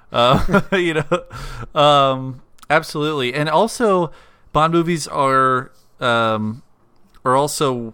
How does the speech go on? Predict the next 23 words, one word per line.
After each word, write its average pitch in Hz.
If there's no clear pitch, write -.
uh, 110
you 110
know, 104
really 139
marked 127
by 117
their 107
henchmen, 110
just 120
as 104
you 107
said. 98
And 127
in 139
this 175
movie, 139
the 120
Carl, 156
what's 143
his 127
name? 101
Carl 147
Ruprecht 131